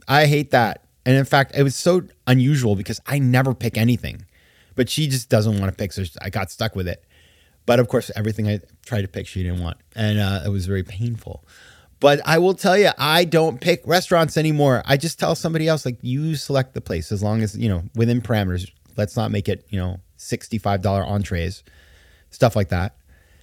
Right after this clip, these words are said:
I have so much more freedom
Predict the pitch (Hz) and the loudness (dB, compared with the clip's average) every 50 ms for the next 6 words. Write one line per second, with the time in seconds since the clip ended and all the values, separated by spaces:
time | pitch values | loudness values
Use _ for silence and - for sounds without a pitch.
0 | _ _ _ _ _ _ _ - 117 113 110 98 - - 127 113 113 110 - - | _ _ _ _ _ _ _ 2 2 2 2 0 -2 -2 0 0 0 -2 -4 -6
1 | 101 101 104 101 98 95 95 - - _ - - 107 101 101 104 110 98 101 87 | -4 0 0 2 2 0 0 -4 -8 _ -12 -6 -2 0 2 2 2 2 2 0
2 | 80 82 | 0 -2